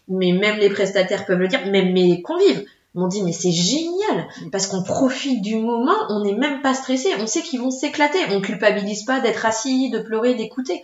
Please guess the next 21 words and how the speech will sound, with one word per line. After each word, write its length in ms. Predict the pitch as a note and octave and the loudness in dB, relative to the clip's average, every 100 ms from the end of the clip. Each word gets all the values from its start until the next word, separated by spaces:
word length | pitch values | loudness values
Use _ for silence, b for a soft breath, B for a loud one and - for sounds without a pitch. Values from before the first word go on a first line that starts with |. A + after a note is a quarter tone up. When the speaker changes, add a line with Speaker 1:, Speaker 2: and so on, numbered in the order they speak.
| G#3 | -10
Speaker 2:
Mm. 40 | G3 - | -12 -4
Speaker 1:
Moi, 100 | G#3 | 0
mes 140 | F#3+ | 0
convives, 340 | F3+ G#3+ C#4 A3+ | -2 -2 -2 -2
ils 140 | F3 | 0
ont 80 | F3 | 0
eu 40 | F3 | 0
des 200 | F3 F3+ | 0 0
émotions, 320 | F3+ G3+ B3+ | -2 -4 -6
ils 60 | F3 | -6
me 60 | |
sont, 160 | - - F#3 | -6 -10 -6
ils 80 | |
m'ont 140 | E3+ F3 | -4 -2
dit, « 180 | C#4+ D4+ B B _ _ _ F#3+ | -4 -6 B B _ _ _ -2
Il 60 | |
y 20 | F#3 | 0
aurait 180 | F3 | 2
pas 140 | A#3 G#3+ | 2 0
eu 60 | F3+ | 0
ça 260 | - - | -2 -2